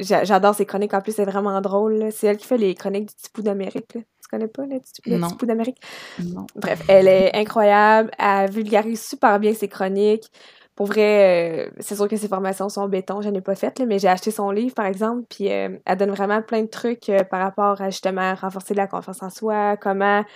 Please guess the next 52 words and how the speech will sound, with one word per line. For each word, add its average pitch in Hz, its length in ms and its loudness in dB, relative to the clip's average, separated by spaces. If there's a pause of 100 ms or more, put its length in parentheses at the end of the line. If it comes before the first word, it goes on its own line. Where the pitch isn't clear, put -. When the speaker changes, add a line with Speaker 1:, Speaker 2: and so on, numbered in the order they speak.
(200)
Speaker 1:
aider 208 180 2
notre 208 220 0
enfant 196 340 2
à 202 60 2
traverser 190 460 0
telle 190 240 -2
crise, 214 640 -4
comment, 196 240 -4
euh, 196 500 -2 (460)
aider 202 180 4
notre 202 260 0
enfant 202 560 -2
à, 196 600 -2 (600)
tu - 60 -20 (120)
sais, - 60 -4
des 190 120 0
fois, 202 140 -4
les 196 140 -2
enfants, 190 200 -2
ils 196 40 2
veulent 190 140 -2
pas 196 100 -2
aller 202 100 0
à 196 60 2
l'école 196 280 -2
ou 202 60 -2
à 196 40 -2
la 196 60 -4
garderie, 190 400 -6
comment 196 300 -2
Speaker 2:
Mm. - 20 -8
Speaker 1:
faire. 220 300 4
Tu 220 80 -6
sais, 262 80 4
il 240 40 6
y 214 40 6
a 208 40 4
vraiment 226 260 4
plein 254 220 2
de 254 60 -4
sujets 226 440 0
qui 220 120 -10
nous 202 260 0
aident 208 360 6
à 190 260 4 (400)
accompagner 202 420 2
notre 208 300 -2
enfant 196 400 -2
dans 202 100 -2
ses 196 380 -2
émotions, 190 600 -4
genre. 190 200 -18